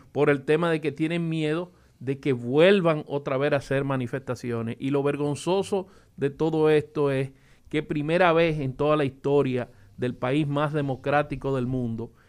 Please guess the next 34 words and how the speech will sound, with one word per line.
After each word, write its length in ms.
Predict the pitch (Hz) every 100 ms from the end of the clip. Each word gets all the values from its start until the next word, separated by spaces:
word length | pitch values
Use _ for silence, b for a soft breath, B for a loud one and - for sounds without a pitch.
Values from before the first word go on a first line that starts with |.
| b b
que 120 | 127
sucede 460 | 123 139 147 147 147
un 140 | 143
acto 280 | 151 147 147
tan 220 | 131 147
vergonzoso, 760 | 160 147 147 135 139 120 - 120 b b b b b b
eh, 180 | - 156
habiendo, 840 | - 147 151 165 196 208 214 214 - -
eh, 580 | 156 147 143 135 127 -
eh, 220 | 135 123
Biden 580 | 117 147 175 151 135 139 - - -
ganado 720 | - 135 151 165 175 - - _ _ _ -
con 240 | - 151 165
la 240 | 165 160
mayoría 460 | 151 156 156 156 202
de 80 | 214
votos 400 | 196 220 226 220
que 160 | 190
nunca 520 | 180 196 294 - 269 190
había 260 | 160 208
tenido 500 | 208 180 208 220 185 - b b
en 120 | 139
los 120 | 156 151
Estados 300 | 151 180 175
Unidos. 240 | 170 175
O 100 | 143
sea, 80 | 160
sacó 260 | 156 -
más 140 | 214 208
votos 240 | 214 220
que 100 | 190
todos 240 | 151 196 233
los 120 | 226
presidentes, 680 | 208 170 170 190 196 190